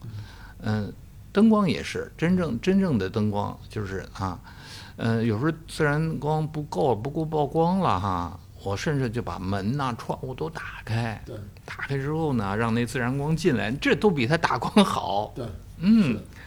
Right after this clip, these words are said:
Speaker 2: 所以呢，拍这个东西呢，当时拍完了之后，就其实引-，引起当时很大的轰动。
Speaker 1: 嗯。
Speaker 2: 都觉得，哎，都听说了电影学院拍了一个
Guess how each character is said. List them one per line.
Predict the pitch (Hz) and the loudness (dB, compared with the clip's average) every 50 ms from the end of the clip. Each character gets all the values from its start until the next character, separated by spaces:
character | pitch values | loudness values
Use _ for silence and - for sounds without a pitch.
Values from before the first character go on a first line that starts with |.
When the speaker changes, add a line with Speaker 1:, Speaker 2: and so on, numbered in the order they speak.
| - - - - - | -16 -16 -16 -14 2
Speaker 2:
所 | - 208 214 | 6 8 8
以 | 240 | 8
呢， | 226 196 170 - - - - - - - - | 8 6 4 2 -4 -8 -12 -12 -14 -10 0
拍 | - 185 196 | 2 4 6
这 | 196 196 165 | 8 8 8
个 | 143 | 8
东 | 131 151 170 160 | 6 6 4 4
西 | 151 139 123 | 4 4 4
呢， | 113 107 98 101 104 - - - - - - - - 120 113 - | 4 2 0 -2 -6 -8 -12 -16 -18 -18 -16 -14 -12 -12 -6 -2
当 | - 135 143 135 | -2 0 0 -2
时 | 131 131 120 127 123 127 - - | -2 -2 -2 -2 -2 -4 -8 -6
拍 | - - 139 135 | -2 0 2 4
完 | 127 113 117 | 4 4 4
了 | 120 123 | 4 2
之 | 113 - 127 | 2 2 0
后， | 123 120 127 117 101 95 - - - - - - - - - - - | -2 0 0 0 0 -2 -4 -6 -12 -14 -16 -16 -14 -14 -14 -14 -10
就 | - - 101 98 - - - - - - - - - - - | -6 -4 -4 -4 -6 -8 -12 -14 -16 -18 -18 -18 -18 -14 -10
其 | - | -4
实 | - 156 156 | -2 0 2
引-， | 135 123 135 147 - | 4 4 2 2 4
引 | - 113 135 151 | 4 4 4 4
起 | - - 71 76 - | 2 -2 -6 -6 -6
当 | - - 139 143 | -2 0 0 2
时 | 135 131 139 135 | 2 0 -2 -2
很 | - - 101 85 | -4 -4 -4 -2
大 | - 120 120 113 | 0 0 0 0
的 | - | -2
轰 | - - 82 80 85 | -4 -6 -6 -4 -4
动。 | 85 78 78 - - - | -6 -6 -8 -10 -12 -10
Speaker 1:
嗯。 | 135 120 113 98 - - - - - - - - - - - - - - | -8 -6 -6 -6 -8 -10 -12 -12 -12 -12 -12 -12 -14 -14 -16 -16 -14 -4
Speaker 2:
都 | - 139 123 | 0 0 2
觉 | 110 113 110 | 4 4 4
得， | 110 120 113 - | 4 2 0 2
哎， | - 117 117 | 2 2 2
都 | 113 131 131 127 | 4 2 0 -2
听 | 120 - - 131 120 | -2 -2 0 0 0
说 | 110 120 113 | 2 0 0
了 | 107 101 92 92 | 0 0 -2 -4
电 | - - 113 95 | -4 -4 -4 -4
影 | - 82 | -4 -6
学 | 98 | -6
院 | 101 101 101 95 | -6 -6 -6 -8
拍 | - - 98 98 | -8 -6 -6 -4
了 | 104 107 | -4 -4
一 | 92 85 87 | -4 -4 -6
个 | - - 85 | -6 -8 -8